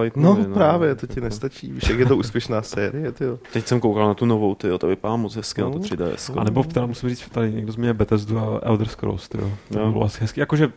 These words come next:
Speaker 3: je to moje taková, jako teda záležitost srdcová, tak někde nějaký takovej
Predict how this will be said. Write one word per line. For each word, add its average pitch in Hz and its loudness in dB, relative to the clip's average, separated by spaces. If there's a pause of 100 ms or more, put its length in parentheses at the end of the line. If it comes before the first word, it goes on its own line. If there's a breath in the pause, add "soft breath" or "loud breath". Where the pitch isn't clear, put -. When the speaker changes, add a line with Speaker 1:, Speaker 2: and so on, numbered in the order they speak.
(140)
Speaker 3:
je 120 2
to 131 2
moje 107 4
taková, 101 0
jako 101 -4
teda 95 -6 (1200 loud breath)
záležitost 113 8
srdcová, 110 4
tak - 0
někde 107 2
nějaký 101 0
takovej 92 -4